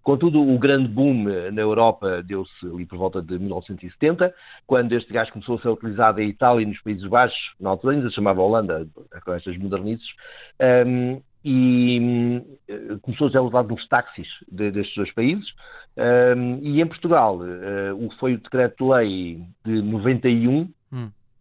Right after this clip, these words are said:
Speaker 1: mil novecentos e noventa e um, que regulou, o, regulamentou o, o seu uso. Agora, a segunda parte da tua questão, como combustível, o G P L é um dos produ-, dos muitos produtos que se obtêm pela refinação do petróleo e é essencialmente composto por, eh, dois gases,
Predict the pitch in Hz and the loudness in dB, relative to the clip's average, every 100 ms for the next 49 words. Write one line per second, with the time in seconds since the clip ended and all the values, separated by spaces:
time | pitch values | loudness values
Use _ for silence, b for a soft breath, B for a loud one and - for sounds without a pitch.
0 | _ _ - 127 127 107 - 117 113 104 | _ _ -8 0 2 2 0 -4 -2 -2
1 | 101 123 127 117 107 110 110 113 104 107 | -2 -2 -2 -2 2 4 4 2 0 -2
2 | 101 113 110 110 123 117 113 101 98 95 | -2 0 0 -2 2 2 2 -2 -4 -4
3 | 104 - 110 95 87 - _ B B B | -6 -2 -4 -2 -10 -14 _ B B B
4 | B _ _ _ - 139 147 160 113 101 | B _ _ _ 0 0 4 2 2 0
5 | 110 110 151 143 135 139 135 139 - 127 | -2 -2 -2 0 2 0 0 -4 0 0
6 | 104 123 120 127 - 143 98 87 - _ | 2 -2 -2 -6 -2 -2 -2 -4 -8 _
7 | b b _ _ _ _ - 135 147 151 | b b _ _ _ _ -2 0 2 4
8 | 143 127 127 113 - 120 120 123 127 123 | 4 4 2 -2 -8 -4 -2 -2 -2 -2
9 | 104 139 165 151 - 113 110 117 - - | -2 -2 -2 -4 -8 -6 -2 -4 -6 0
10 | 110 - 123 113 101 95 107 104 - 113 | 0 2 0 0 -2 -6 -6 -6 -6 -10
11 | 98 101 95 - 131 139 151 160 _ _ | -8 -8 -10 -4 2 2 2 -6 _ _
12 | _ 151 147 156 151 143 - 131 143 139 | _ -4 0 2 0 -4 0 0 0 0
13 | 123 - 139 135 - 117 107 107 104 104 | -4 -2 -6 -6 -6 -2 0 0 -2 0
14 | 139 120 90 85 76 80 | 0 0 -4 -6 -6 -10